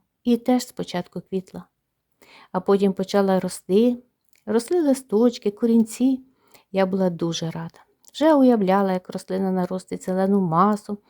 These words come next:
набереться сили і буде цвісти букетами. Але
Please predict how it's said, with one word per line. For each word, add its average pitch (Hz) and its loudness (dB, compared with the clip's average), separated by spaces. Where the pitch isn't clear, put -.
набереться 233 2
сили 208 2
і 208 2
буде 214 2
цвісти 220 -4
букетами. 202 -2
Але 214 6